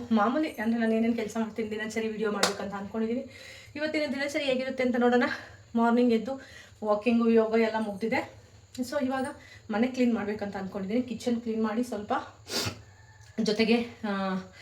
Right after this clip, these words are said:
ಕೆಳಗಡೆ ಸ್ವಲ್ಪ ಕ್ಲೀನ್ ಮಾಡ್ಬೇಕು. ಕೆಳಗಡೆ ಸ್ವಲ್ಪ ಗಲೀಜಾಗಿದೆ, ಅಕ್ಕಿ ಬೇರೆ ಖಾಲಿಯಾಗಿದೆ,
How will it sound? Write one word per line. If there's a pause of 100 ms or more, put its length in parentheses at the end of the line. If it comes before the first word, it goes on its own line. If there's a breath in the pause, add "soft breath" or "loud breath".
(160 loud breath)
ಕೆಳಗಡೆ
ಸ್ವಲ್ಪ
ಕ್ಲೀನ್
ಮಾಡ್ಬೇಕು.
ಕೆಳಗಡೆ
ಸ್ವಲ್ಪ
ಗಲೀಜಾಗಿದೆ,
ಅಕ್ಕಿ
ಬೇರೆ
ಖಾಲಿಯಾಗಿದೆ,